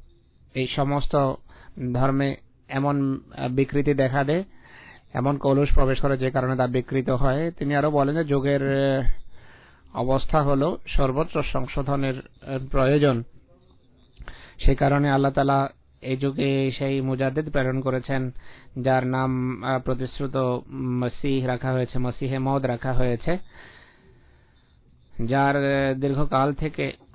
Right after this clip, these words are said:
অপেক্ষা হচ্ছিল। সকল নবীরা তার আগমনের ভবিষ্যৎবাণী করেছেন। পূর্বর-, পূর্বের বুজুর্গণ তার যুগ পাওয়ার, আহ, প্রবল বাসনা রাখতেন। এখানে যে মুজাদ্দিদের কথা মসিহ মউদ বলছেন,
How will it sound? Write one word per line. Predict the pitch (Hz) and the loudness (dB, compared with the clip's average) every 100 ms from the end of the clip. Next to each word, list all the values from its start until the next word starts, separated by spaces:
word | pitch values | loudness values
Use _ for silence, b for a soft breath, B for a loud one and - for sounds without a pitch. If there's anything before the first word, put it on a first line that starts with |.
| - | -8
অপেক্ষা | 123 123 139 - 143 | -4 0 -2 0 -2
হচ্ছিল। | 131 131 - 127 160 170 B B B B B B - B B B - - | 0 -2 0 0 0 -2 B B B B B B -10 B B B -20 -18
সকল | - 135 - 139 | -6 -4 0 0
নবীরা | 135 135 131 147 151 | 0 0 0 0 0
তার | 143 135 | 0 0
আগমনের | 131 131 131 131 131 127 | 0 -2 -2 -2 0 0
ভবিষ্যৎবাণী | 123 127 123 143 135 131 123 127 | 0 0 0 -2 -2 -2 -2 -2
করেছেন। | 131 127 - 147 151 - - - - - - _ _ b b b b b b b - | -2 -2 -2 -6 -4 -6 -6 -10 -18 -20 -20 _ _ b b b b b b b 0
পূর্বর-, | 135 135 147 143 147 - | 2 4 2 2 0 0
পূর্বের | 156 151 156 147 | 0 2 2 0
বুজুর্গণ | - 139 143 139 147 156 143 | 0 -2 0 0 -2 -2 0
তার | 147 135 127 | 0 0 -2
যুগ | 139 139 - - | -2 -4 -6 -4
পাওয়ার, | 143 135 143 139 135 | 0 2 2 0 0
আহ, | 135 135 131 | 0 0 0
প্রবল | 123 135 139 135 127 B - | 4 4 4 0 -4 B -6
বাসনা | 123 131 147 143 | -2 -2 0 -2
রাখতেন। | 131 - 135 123 123 - b b b b b b b b b b b b | -4 -4 -4 -4 -6 -14 b b b b b b b b b b b b
এখানে | 123 123 151 | -8 -4 -2
যে | 151 156 | 0 0
মুজাদ্দিদের | 143 139 139 135 143 | 0 0 0 -2 -2
কথা | 139 127 143 | -4 -6 -4
মসিহ | 139 - 139 | -4 -6 -6
মউদ | 139 139 | -6 -4
বলছেন, | 135 127 151 127 | -2 -2 -4 -6